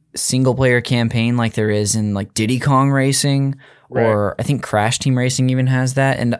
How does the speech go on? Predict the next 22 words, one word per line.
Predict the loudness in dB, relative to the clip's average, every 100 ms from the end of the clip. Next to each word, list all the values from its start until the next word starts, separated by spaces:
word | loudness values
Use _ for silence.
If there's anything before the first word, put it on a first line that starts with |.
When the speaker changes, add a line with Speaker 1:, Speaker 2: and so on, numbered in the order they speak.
| -4
Speaker 2:
Mm-hmm. | -6 -4
Speaker 1:
I | 0
appreciated | 0 2 0 2 2 4
that | 2 4
too, | 0
'cause | 2
I | 0
love | 0 2 4 4 2
those | 0 0 -2 -4 -6 _ -12
campaigns | -2 0 2 2 2 2
on | 2
multiplayer | 2 0 0 2 2
games | 2 2 2
are | 0
<laughs> | -2
so | 0 0
much | 0 -2
fun | -4 -4
for | -4 -6
me. | -6 -2
Speaker 2:
Oh | -2
yeah, | -2 -6